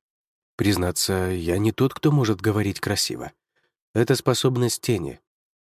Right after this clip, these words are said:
Но одно я могу сказать. Не жалей о том, что ты выжила. В этом что-то есть.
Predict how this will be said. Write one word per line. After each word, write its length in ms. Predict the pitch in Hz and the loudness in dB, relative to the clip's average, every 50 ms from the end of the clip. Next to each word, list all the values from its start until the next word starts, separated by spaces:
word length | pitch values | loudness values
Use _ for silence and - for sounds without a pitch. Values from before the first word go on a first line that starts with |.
| _ _ - | _ _ -2
Но 180 | 107 110 117 113 | 2 4 4 4
одно 300 | 107 98 101 98 104 110 | 4 2 0 0 2 4
я 120 | 110 113 | 4 4
могу 280 | 117 127 123 104 101 95 | 2 2 0 -2 -2 -4
сказать. 520 | 92 - - 98 85 80 - - - - _ _ _ _ _ _ _ _ - | -4 -2 -2 -4 -4 -4 -6 -10 -14 -20 _ _ _ _ _ _ _ _ -4
Не 180 | 95 101 107 | -2 0 0
жалей 420 | 95 98 107 107 110 120 113 101 87 | 2 2 2 4 4 4 4 2 0
о 60 | 80 | -2
том, 260 | - - 104 117 120 | -2 0 0 0 0
что 180 | - - - 82 | -2 -4 -6 -4
ты 140 | - 90 | -2 0
выжила. 480 | 92 95 113 120 101 85 69 71 71 71 - _ _ _ _ _ _ _ _ _ _ - | 0 2 2 2 0 -2 -4 -6 -8 -10 -14 _ _ _ _ _ _ _ _ _ _ -6
В 140 | - 87 | -2 0
этом 240 | 101 104 - 107 101 | 0 2 2 0 -2
что-то 240 | - - 107 - - | -2 -4 -2 0 0
есть. 440 | 117 117 135 120 98 - - - | 0 0 0 -2 -4 -6 -8 -12